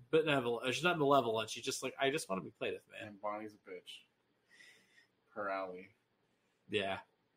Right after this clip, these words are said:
Speaker 2: Kel still wants to know why I, Bonnie's a bitch.
Speaker 1: She just really didn't like how,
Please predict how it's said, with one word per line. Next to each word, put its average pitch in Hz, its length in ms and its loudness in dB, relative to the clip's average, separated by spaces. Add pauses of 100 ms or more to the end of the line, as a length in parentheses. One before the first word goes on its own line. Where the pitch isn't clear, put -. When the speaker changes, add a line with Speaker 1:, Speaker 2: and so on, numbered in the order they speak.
(120)
Speaker 2:
Kel 110 140 -4
still 107 420 -6
wants 98 260 -10
to 101 80 -20
know 92 120 -10
why 90 200 -8
I, 73 260 -12 (560)
Bonnie's 82 280 -18
a - 140 -20
bitch. - 280 -20 (1400)
Speaker 1:
She 139 320 -2
just 139 220 -2
really 117 280 4
didn't 110 240 -2
like 104 180 -2
how, 101 180 0